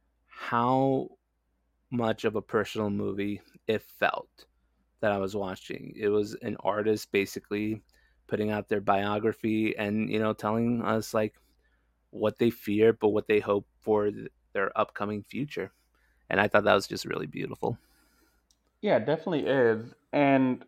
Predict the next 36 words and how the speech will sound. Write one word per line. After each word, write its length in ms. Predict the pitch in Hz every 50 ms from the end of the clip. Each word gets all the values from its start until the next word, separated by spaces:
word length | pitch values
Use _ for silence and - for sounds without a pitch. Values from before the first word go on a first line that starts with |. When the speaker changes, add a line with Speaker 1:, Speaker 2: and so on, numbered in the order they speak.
| _ _ _ _ _ _ _ _ _ -
Speaker 2:
I 80 | 165 170
gotta 200 | 175 180 165 160
say, 240 | 165 - 165 151 143
like, 280 | 131 123 120 120 -
when 120 | 147 151 147
I 80 | 160
was 120 | 170 165 170 -
first 240 | 147 143 147 - -
watching 260 | 143 139 139 - 143
this 120 | 123 101
movie, 600 | 101 110 110 113 120 113 113 98 92 90 90 98 - _ _ _ _ _ _ _ _ _ _ _ _ _ _ _ _ _ _ _ _ _ _ _ _ _ _ _ _ _ -
the, 480 | 160 139 143 156 151 147 143 135 - - _ -
the 180 | 156 165 156 156 156 -
thematics 720 | 190 185 185 170 156 139 131 135 139 139 135 127 - - - _
felt 420 | - 143 135 131 131 127 - - - _ _ _ _ _ _
very 800 | - 123 117 117 113 120 127 127 135 139 135 127 117 113 104 101 -
dark 360 | - 110 110 107 92 - - - - _ _ _
compared 360 | _ - 127 - 135 131 127 120
to 100 | 120 - -
other 560 | - 120 123 127 123 113 107 98 92 92 92 - _ _ _ _ _ _ _ _ _ _ _ _ _ _
movies 440 | 139 127 127 131 127 117 120 110 95
that 120 | 117 104
came 160 | - 120 110 110
out 160 | 104 - -
from 140 | - 110 90
the 60 | 95
sky. 560 | - - - 82 87 87 82 85 87 85 98 - _ _ _ _ _ _ _ _ -
Speaker 1:
Mm-hmm. 240 | 131 113 - - 107
Speaker 2:
Did 80 | 107
you 80 | 135 156
get 120 | 185 226
that 120 | 214 208 196
similar 460 | - - 165 156 160 160 165 160 160
kind 140 | - 156 147
of 80 | 143 135
impression? 600 | 139 135 - 131 123 127 - - 180 180 190